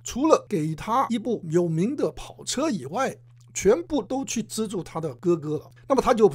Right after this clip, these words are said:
把他的哥哥，啊，带走，准备拿来做筹码，跟这个基金会交涉。就在这个路上，就发现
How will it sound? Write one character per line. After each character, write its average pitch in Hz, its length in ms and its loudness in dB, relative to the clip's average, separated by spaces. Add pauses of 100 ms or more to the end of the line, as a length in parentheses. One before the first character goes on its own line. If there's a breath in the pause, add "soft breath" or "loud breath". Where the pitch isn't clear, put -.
(120)
把 - 220 -14
他 196 100 -2
的 220 80 0
哥 208 240 0
哥， 202 320 4
啊， 151 80 -10
带 220 240 4
走， 135 400 -2 (300)
准 139 180 -6
备 226 140 0
拿 156 160 -2
来 196 100 0
做 196 380 -2
筹 151 240 -6
码， - 280 -6 (120)
跟 214 240 4
这 208 80 -2
个 156 40 -6
基 214 220 -2
金 208 180 0
会 185 140 0
交 226 380 0
涉。 - 280 0 (440 soft breath)
就 311 100 -4
在 277 80 -4
这 247 100 -6
个 262 80 -6
路 277 300 0
上， 214 320 -2
就 208 140 -2
发 185 280 -8
现 - 280 -4